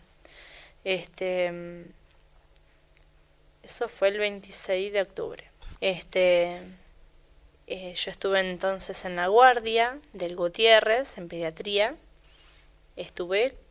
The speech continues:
cuatro días, hasta el treinta, que el juez, eh, ordenó, eh, mi traslado a la casa cuna. Este, recién un papel oficial se hace al día siguiente, que era treinta y uno,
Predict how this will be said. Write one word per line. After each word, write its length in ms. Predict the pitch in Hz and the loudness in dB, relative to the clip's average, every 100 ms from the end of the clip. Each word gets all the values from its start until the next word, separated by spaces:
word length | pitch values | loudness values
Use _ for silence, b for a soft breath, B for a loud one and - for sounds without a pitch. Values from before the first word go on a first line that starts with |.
| _ - | _ 0
cuatro 360 | 180 - 196 | 0 4 2
días, 520 | 185 151 165 - - - _ - | 2 -2 -8 -14 -20 -20 _ -20
hasta 260 | - - 185 | -20 -4 -4
el 140 | 190 | -4
treinta, 580 | 190 170 160 165 165 156 | -12 -8 -8 -8 -14 -18
que 180 | - 165 | -10 -8
el 640 | 160 156 151 - - 170 | -8 -10 -12 -14 -18 -18
juez, 500 | - - 175 196 - - | -6 -2 0 -2 -10 -8
eh, 320 | 180 170 165 | -8 -6 -8
ordenó, 640 | 160 165 165 165 170 214 269 | -8 -6 -6 -4 -6 -8 -12
eh, 280 | 180 165 170 | -12 -12 -10
mi 140 | 170 170 | -10 -10
traslado 560 | - - 190 185 196 | -10 -4 2 4 6
a 100 | 196 | 6
la 140 | 170 147 | 4 -2
casa 280 | 170 - 165 | -6 -10 -8
cuna. 320 | 170 160 - - - B B B B B B B B B _ - - | -8 -10 -14 -20 -20 B B B B B B B B B _ -20 -12
Este, 720 | 180 170 - - 165 160 160 | -10 -10 -14 -6 -4 -4 -4
recién 880 | 170 165 - 190 196 202 190 190 180 - - - | -4 -6 -2 0 0 -2 -6 -8 -12 -14 -18 -16
un 460 | 196 185 175 170 175 | -14 -12 -12 -14 -12
papel 340 | - 170 165 165 | -12 -6 -6 -6
oficial 520 | 160 170 - 185 196 | -8 -12 -2 0 0
se 160 | - 170 | 0 -4
hace 260 | 170 220 | 2 4
al 120 | 202 | 4
día 160 | 180 175 | 2 -2
siguiente, 680 | - 180 190 190 196 226 220 | -2 -6 -4 -4 -4 -4 -4
que 180 | - 165 | -8 -10
era 340 | 175 196 247 - | -8 -6 -8 -10
treinta 400 | - 165 165 160 | -10 -8 -6 -6
y 100 | 165 | -6
uno, 280 | 170 151 | -8 -12